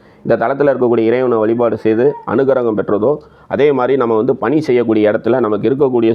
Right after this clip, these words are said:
சத்ரு உபாதைகள் நீங்கிறதுக்காக இந்த தலத்துக்கு வந்து இங்க அருள் பாலிக்கக்கூடிய இறைவனை வந்து வழிபாடு செய்யலாம். சண்டிகேஸ்வரர் வந்து இப்ப நம்ம நல்லா தரிசனம் பண்ணியாச்சு.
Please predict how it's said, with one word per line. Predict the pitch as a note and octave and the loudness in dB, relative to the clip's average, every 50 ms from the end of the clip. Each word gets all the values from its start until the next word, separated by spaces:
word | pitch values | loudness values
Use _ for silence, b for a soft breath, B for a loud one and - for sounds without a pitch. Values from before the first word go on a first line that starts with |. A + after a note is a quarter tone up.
| - | 0
சத்ரு | - B2+ B2+ - D#3 | -4 -4 -2 0 0
உபாதைகள் | D3 C#3 A#2 G#2+ A2 B2 C3 B2+ B2+ A#2+ A2 G2+ G#2 | 2 2 2 2 0 0 0 0 0 0 0 2 2
நீங்கிறதுக்காக | A2 A#2+ B2+ B2 A2 - G#2+ G2+ G2 G2 F#2+ G#2+ C#3 D#3 - - | 2 2 2 0 -2 -2 -2 0 0 0 0 -2 -2 -4 -6 -8
இந்த | - - G#2+ A2 | -4 -2 -2 0
தலத்துக்கு | G#2 A2 B2+ B2+ C3+ C3 A#2 A2+ | 0 -2 -2 -2 -2 -2 0 0
வந்து | G#2+ G#2 G#2+ A#2+ B2+ | 0 0 2 2 2
இங்க | A2+ G#2+ G#2 | 2 2 0
அருள் | G2+ A#2 B2+ C3 | 0 0 0 0
பாலிக்கக்கூடிய | B2 A#2+ A#2 A2+ B2 - - G2+ G#2 G#2+ A#2 A2+ | 0 -2 -2 -2 -2 -2 -2 0 0 2 2 2
இறைவனை | G#2 G#2+ A2+ A#2 A2+ G#2 | 2 2 2 2 0 0
வந்து | G2 G2+ G#2+ A2 | 0 0 0 0
வழிபாடு | G2+ G#2 G#2 G#2+ G#2 G2 G2+ | 0 0 0 -2 -2 -4 -4
செய்யலாம். | - - F2+ F#2 G2+ F2 F2 - B B B B B B B - | -4 -2 -2 -2 -2 -4 -6 -8 B B B B B B B -8
சண்டிகேஸ்வரர் | G#2+ A#2+ C#3 D3+ D#3+ D#3 C3+ - A#2+ A#2 G#2+ | -6 -4 -2 0 0 0 0 0 0 -2 -2
வந்து | G#2 G#2 G#2+ A2 A#2+ | 0 0 0 0 0
இப்ப | A#2 - A2 | 0 0 0
நம்ம | G#2+ G2+ G2 F#2+ | -2 0 0 0
நல்லா | F#2+ G2 G#2+ | 0 0 -2
தரிசனம் | G#2+ G2 F2+ - - A#2+ G#2+ G2+ | -2 -2 -2 -2 -2 -2 0 0
பண்ணியாச்சு. | F#2+ F2 D#2 - - A2 C3 C3+ - | 0 -2 -2 -2 -2 -2 -2 -2 -2